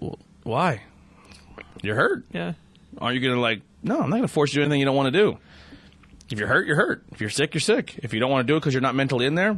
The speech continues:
Speaker 1: you don't, you don't
Speaker 2: Yeah.
Speaker 1: just, you don't, you, I'm not gonna put you out there anyway.
Speaker 2: Mm-hmm.
Speaker 1: So that's your decision." And I, I, I gained a lot of respect for players that way.
Speaker 2: Mm-hmm.
Speaker 1: And then, uh, I had, I would get better results out of players that way. And then the other coach would be like, "You need to stop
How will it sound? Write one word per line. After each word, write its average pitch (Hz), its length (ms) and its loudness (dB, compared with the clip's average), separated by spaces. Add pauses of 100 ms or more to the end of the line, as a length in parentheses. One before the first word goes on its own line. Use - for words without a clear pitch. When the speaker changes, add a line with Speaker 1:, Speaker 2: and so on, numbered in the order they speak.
(140)
Speaker 1:
you 78 140 -6
don't, 92 260 -6
you 117 100 -4
don't 127 100 2
Speaker 2:
Yeah. 127 40 -4
Speaker 1:
just, 127 120 -4
you 123 160 0
don't, 127 200 -2
you, 117 160 -6
I'm 113 240 -6
not 127 80 -2
gonna 123 100 -4
put 135 100 0
you 131 60 2
out 131 60 0
there 139 140 2
anyway. 156 460 2
Speaker 2:
Mm-hmm. 170 240 -2 (440)
Speaker 1:
So 110 160 -4
that's 120 280 -2
your 135 120 2
decision." 107 460 -2 (680)
And 110 200 -4
I, 107 60 -2
I, 113 400 -2
I 117 60 2
gained 123 260 0
a - 40 2
lot 120 200 2
of 110 60 -2
respect 113 300 -2
for 135 80 -8
players 139 260 2
that 151 160 2
way. 160 240 2
Speaker 2:
Mm-hmm. 156 160 -6 (600)
Speaker 1:
And 117 260 0
then, 110 180 0
uh, 104 200 0
I 113 80 -2
had, 107 300 -4
I 113 100 0
would 101 220 -8
get 120 160 -2
better 113 140 0
results 123 340 -2
out 113 60 0
of 104 60 -4
players 98 260 -2
that 82 140 -4
way. 67 180 -6 (400)
And 110 160 -4
then 104 60 -2
the 107 80 0
other 107 140 0
coach 104 200 -4
would - 60 -14
be 101 60 -4
like, 107 120 -4
"You 190 100 2
need 202 200 0
to 180 80 0
stop 180 320 -4